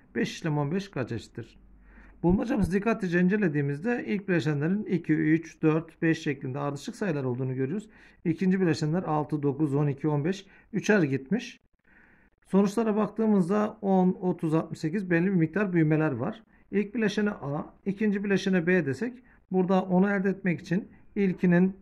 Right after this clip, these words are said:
karesini alıp B'yi toplasak yani ikinin karesi artı altı. Dört artı altıdan on buluruz, ilkini sağlar. İkinci için bakalım. Üçün karesi artı dokuz dersek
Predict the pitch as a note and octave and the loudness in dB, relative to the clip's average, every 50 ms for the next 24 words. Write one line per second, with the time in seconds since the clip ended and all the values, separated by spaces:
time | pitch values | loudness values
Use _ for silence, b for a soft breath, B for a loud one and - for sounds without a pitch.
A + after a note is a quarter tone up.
0 | - - - A3+ D#4 G#3 E3 C#3+ - - D3+ C#3+ D3 C#3+ E3+ F3+ - - _ - | -10 -4 -2 -2 0 0 0 0 -2 -2 -4 -2 -2 -2 -2 -4 -6 -8 _ -2
1 | G3+ G3+ G3 F#3 F#3+ F#3+ F#3+ F#3+ F#3 D#3+ - F3 D3 - C#3 B2+ - - F#3 F3 | 2 4 6 6 6 4 4 0 0 0 0 -2 -2 -2 -4 -6 -2 0 2 2
2 | D3+ C#3+ D3+ G3+ A3 F#3+ G3+ G3 F3+ F3 F3 E3+ E3+ F#3+ F#3+ D3+ C3 B2 B2+ D#3+ | 2 0 -2 -2 -4 -4 0 2 2 2 2 0 0 -2 -2 -2 -2 -4 -6 -8
3 | D#3+ D3 D#3 D3+ C#3 A#2 - - G3+ G#3 G3+ B B B B B B - F#3 D#3+ | -6 -4 -2 -2 -2 -2 -2 -2 -2 -2 -4 B B B B B B -4 -2 -2
4 | C#3 B2 - - A#2 A2+ - b b b b b b - G3 G#3+ A3+ A3 A3 - | -2 -2 -4 -8 -10 -10 -10 b b b b b b 0 2 2 2 2 2 0
5 | F3 E3 D3 - D#3+ E3 E3 E3 D#3+ - D3 D#3+ F#3 A3+ C#4+ - - b b b | 0 0 0 0 0 0 0 0 -2 -2 0 0 0 0 -2 -6 -14 b b b
6 | b b b - F#3 F#3+ A3 G#3+ F#3+ D#3+ C#3+ F#3 A#3+ A#3+ A3 D4 G3 - - D#3 | b b b -2 2 2 4 4 4 4 4 2 2 0 0 0 0 0 0 -2
7 | F3 G#3+ G#3+ F3 D#3 C#3+ A#2 A2 G#2+ - - _ _ b b b b b b b | -2 0 2 2 2 2 0 -2 -6 -8 -14 _ _ b b b b b b b
8 | b - F3+ - A#3+ B3 A#3+ C4 B3 F3+ - A3 G3+ F#3 E3 - D#3+ D#3+ A3 B3 | b -8 -6 -4 -4 -6 -4 -4 -4 -2 0 2 2 2 2 2 2 2 2 0
9 | A#3 G#3+ G#3 - b b b b b b b b b b b _ - A3+ - - | -2 -6 -10 -14 b b b b b b b b b b b _ -4 -4 -2 2
10 | A3 A3 G#3+ G3+ - A3+ A#3+ A3+ F#3+ E3 - - - - - - D#3+ D#3 D3 C#3 | 2 2 2 2 2 2 2 4 4 2 0 -2 -8 -10 -8 -6 -4 -4 -4 -4
11 | B2+ - D3 C3 D3+ D#3+ D#3 - F#3 E3 A#2+ C3 C#3+ C3 A2+ - G#3 A3 A3+ A3+ | -6 -8 -4 0 2 2 2 2 -2 -2 0 0 -2 -2 -2 0 0 0 0 -2
12 | - - | -6 -20